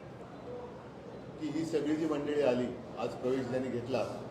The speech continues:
ती मी म्हटलं तसं माझं सोमदादा बसलाय, कैलास बसलाय इकडे, यांच्या संपर्कात होती. त्यांनी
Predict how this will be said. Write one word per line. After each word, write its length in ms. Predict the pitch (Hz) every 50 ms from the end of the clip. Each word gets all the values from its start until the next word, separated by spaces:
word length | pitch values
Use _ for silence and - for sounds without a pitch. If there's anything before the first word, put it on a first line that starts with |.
| - - - - - - - - - -
ती 360 | 139 135 135 139 139 135 131 135 - - - - - - - - - - - - - - - - - - - - - - - - - - - - 120 117
मी 60 | 127
म्हटलं 380 | 123 131 123 117 113 143 143
तसं 140 | 143 - 135
माझं 180 | 127 131 131 135
सोमदादा 760 | 131 127 - - - 131 131 135 135 135 139 139 135 123 127
बसलाय, 260 | 123 - 127 127 127
कैलास 380 | 127 - 127 120 120 135 131 120
बसलाय 320 | 113 123 117 - 131 120
इकडे, 300 | 117 117 117 123 113 113 117 117 - - - - - - - - - - - - - - 120
यांच्या 260 | 120 120 123 - 151
संपर्कात 480 | 139 - 143 131 - 143 127 135 139 131 - - 131 135 143 139 143 - -
होती. 380 | 123 147 147 147 139 143 139 - - - - - - - - - - -
त्यांनी 540 | 131 127 135 147 151 151 147 147 143 143